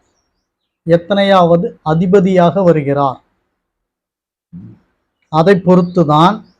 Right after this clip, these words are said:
அவர்கள் நன்மை செய்வதும் தீமை செய்வதும் நிகழும் அந்த ஜாதகருக்கு. அப்படி என்றால்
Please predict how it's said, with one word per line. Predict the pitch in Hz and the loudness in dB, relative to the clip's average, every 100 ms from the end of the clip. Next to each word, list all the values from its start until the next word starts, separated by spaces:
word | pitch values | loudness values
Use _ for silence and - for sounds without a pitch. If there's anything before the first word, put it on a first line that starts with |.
| _ _ _ _ _ _ _ | _ _ _ _ _ _ _
அவர்கள் | 165 175 165 190 208 | 2 4 4 0 0
நன்மை | 156 170 214 214 | -2 0 0 -4
செய்வதும் | 175 170 160 160 220 220 - | -2 -2 0 -2 -6 -10 -6
தீமை | 190 185 175 175 | -4 0 -2 -2
செய்வதும் | 156 147 143 175 240 - _ _ _ _ _ _ _ _ _ _ _ _ _ - | -4 -4 -4 -6 -6 -14 _ _ _ _ _ _ _ _ _ _ _ _ _ -6
நிகழும் | 185 208 190 208 202 185 143 | -2 0 4 2 2 0 -2
அந்த | 160 160 165 | -4 0 0
ஜாதகருக்கு. | 147 170 170 160 156 - 151 143 120 _ _ _ _ _ _ 170 | 2 2 4 2 0 -4 -4 -4 -6 _ _ _ _ _ _ -6
அப்படி | 165 185 180 | -2 0 2
என்றால் | 170 156 175 | 0 2 2